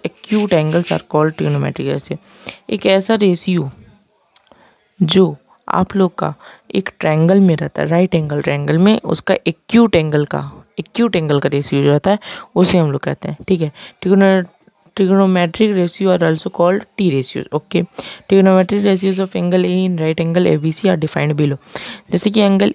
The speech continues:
ए हम लोग का यहाँ पर क्या है, Angle ए यहाँ पर आपका लिया गया है एक acute angle। क्या लिया गया?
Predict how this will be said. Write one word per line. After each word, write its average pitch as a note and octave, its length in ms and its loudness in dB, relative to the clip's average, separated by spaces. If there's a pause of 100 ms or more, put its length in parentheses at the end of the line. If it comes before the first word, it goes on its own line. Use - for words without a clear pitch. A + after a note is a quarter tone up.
ए F#3+ 180 4
हम F3 200 4
लोग F3 220 0
का F#3+ 100 2
यहाँ D#3+ 260 2
पर D#3+ 240 -4
क्या D3+ 160 -2
है, F3 220 -6 (1800)
Angle F3 320 2
ए F3+ 120 -2
यहाँ F3+ 300 2
पर E3+ 160 -4
आपका D#3+ 260 -4
लिया D#3 260 -2
गया D3 220 -6
है E3 140 -4
एक - 300 -12
acute F3+ 420 -4
angle। D3 400 -4
क्या F#3+ 120 -4
लिया E3 260 -2
गया? D#3 200 -6